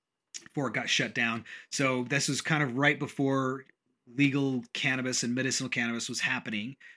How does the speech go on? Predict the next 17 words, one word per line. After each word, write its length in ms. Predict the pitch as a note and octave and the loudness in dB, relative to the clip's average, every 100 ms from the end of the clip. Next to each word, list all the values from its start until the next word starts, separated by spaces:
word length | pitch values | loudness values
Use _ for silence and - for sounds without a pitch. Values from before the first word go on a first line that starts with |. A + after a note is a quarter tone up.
| _ | _
And 120 | A#2+ | -6
so 140 | - B2 | 0 0
we 120 | B2+ | 0
came 220 | C3 C3 | 0 -2
up 100 | B2+ | -4
with 80 | B2 | -8
this 100 | C3 | -10
product 460 | - C3+ A#2+ A#2+ | -8 -4 -4 -6
that 100 | A#2+ | -6
is 100 | A#2+ A2+ | -8 -6
a 40 | |
designer 540 | A#2 A2+ A#2+ A#2 A#2+ | -6 -6 -4 -4 -4
drug. 360 | A2+ F3 G#3 C3 | -4 0 0 0
It's 160 | B2 B2 | -4 -8
a 60 | - - - | -12 -8 -2
fake 260 | A#2+ G#2+ | -2 -2
weed. 360 | G#2+ G#2 E2+ | -6 -6 -8